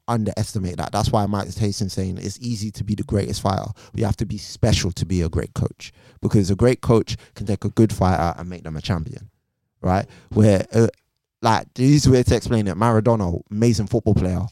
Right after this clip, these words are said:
one of the worst coaches, because he doesn't understand that the average person can't do what he does. They, he doesn't know how to take someone from step one to one hundred.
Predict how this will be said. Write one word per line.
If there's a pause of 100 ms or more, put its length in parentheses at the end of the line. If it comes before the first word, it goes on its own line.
(140)
one
of
the
worst
coaches,
because
he
doesn't
understand (260)
that
the
average
person
can't
do
what
he
does. (300)
They,
he
doesn't
know
how
to
take
someone
from
step
one
to
one
hundred.